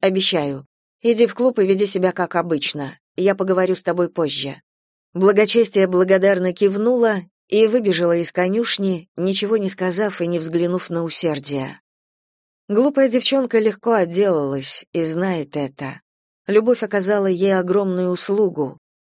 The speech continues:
Благочестие пока не понимает, но она в большом долгу.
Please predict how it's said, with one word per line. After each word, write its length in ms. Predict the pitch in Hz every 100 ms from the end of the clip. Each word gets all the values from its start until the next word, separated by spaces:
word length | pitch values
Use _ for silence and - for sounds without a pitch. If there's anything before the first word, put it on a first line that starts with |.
| _ _ _
Благочестие 760 | 202 220 214 220 226 214 202
пока 240 | 202 202 214
не 140 | 202
понимает, 840 | 196 208 208 226 240 170 143 - -
но 240 | - 170 185
она 220 | 185 196
в 80 | 175
большом 500 | 185 180 208 190 180
долгу. 560 | 196 202 185 175 131